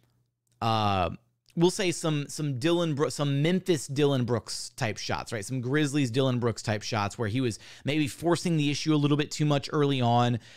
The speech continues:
taking some ill-advised shots, some rushed three-pointers. He took a step back three at one point. Like, <laughs> he was, he was trying to cook, and it didn't work. Um, he finished with thirteen points on four of fourteen shooting, oh of five from long distance. He was five of five at the free throw line. We'll give him that.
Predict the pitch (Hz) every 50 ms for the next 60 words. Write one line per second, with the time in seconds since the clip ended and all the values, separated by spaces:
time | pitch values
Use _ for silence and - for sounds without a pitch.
0 | - - - - 147 139 135 143 147 - - 139 143 - 156 160 160 135 123 139
1 | 131 131 135 123 - - - 151 139 135 135 120 - - 113 110 110 110 123 127
2 | 127 120 - - - 135 139 131 117 - 135 135 135 135 117 - 127 - 101 98
3 | - - - - - - - 151 147 139 - - - 147 147 151 156 160 143 147
4 | 151 156 - - 160 165 170 160 135 123 117 110 151 - - - - _ _ _
5 | _ _ _ _ _ _ _ - - 311 339 349 339 339 330 311 277 - - 190
6 | 214 220 214 208 175 160 - - - _ _ - 175 202 220 226 220 196 - -
7 | 202 185 175 165 160 139 - - - 160 131 117 - - - 131 139 127 135 120
8 | 147 131 110 101 87 - - - - - - - 107 113 113 110 107 101 101 110
9 | - - 131 131 123 - 160 160 151 - 156 - - 151 156 147 - - 151 143
10 | - 143 135 131 117 120 104 - - - 175 175 175 156 135 - - - - 151
11 | 151 - - - - 143 139 135 120 - - 117 110 104 104 104 101 - - -
12 | - - - _ _ _ - 180 180 180 185 151 - - - 123 123 127 131 131
13 | - 139 135 127 117 110 110 107 104 98 95 - 120 117 - 170 190 233 269 240
14 | - 202 190 202 190 190 160 160 165 165 160 - 135 151 131 110 113 110 107 110
15 | 120 120 120 113 123 135 147 120 107 101 107 -